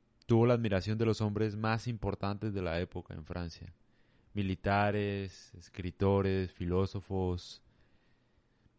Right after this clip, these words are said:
qué sé yo, o sea, la gente más importante, los hombres, mejor dicho, de más estatus de la época, siempre, eh, la tenían a ella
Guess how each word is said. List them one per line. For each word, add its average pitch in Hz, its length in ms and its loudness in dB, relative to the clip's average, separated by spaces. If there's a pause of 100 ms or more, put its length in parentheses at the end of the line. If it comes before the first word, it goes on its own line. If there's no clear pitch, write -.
qué 107 140 -2
sé 104 180 -2
yo, 92 140 2
o 82 80 -2
sea, 87 160 -6
la 87 140 -4
gente 90 260 -2
más 107 300 0
importante, 104 540 -2
los 95 160 -4
hombres, 98 320 -2
mejor 98 260 -4
dicho, 104 240 -6
de 92 60 -2
más 95 260 -4
estatus 110 480 -2
de 101 80 -4
la 95 120 0
época, 113 460 -6 (960)
siempre, 123 720 0 (1040)
eh, 101 500 2
la 95 140 0
tenían 98 340 0
a 113 140 2
ella 110 580 2